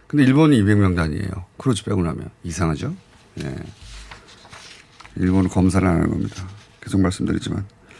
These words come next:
일본과 관련한 입국 제한 조치가 있어야 된다. 금지는 아니어도. 그, 북부 지역에서,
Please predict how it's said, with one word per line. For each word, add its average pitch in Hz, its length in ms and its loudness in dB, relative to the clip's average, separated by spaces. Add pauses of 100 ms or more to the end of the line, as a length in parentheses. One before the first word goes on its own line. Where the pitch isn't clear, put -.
일본과 151 580 6
관련한 135 520 2
입국 135 500 -2 (140)
제한 127 300 4
조치가 107 300 0
있어야 95 220 -2
된다. 80 260 -6
금지는 120 420 2
아니어도. 90 520 2 (1500)
그, 139 420 6 (1500)
북부 151 400 0
지역에서, 87 840 -2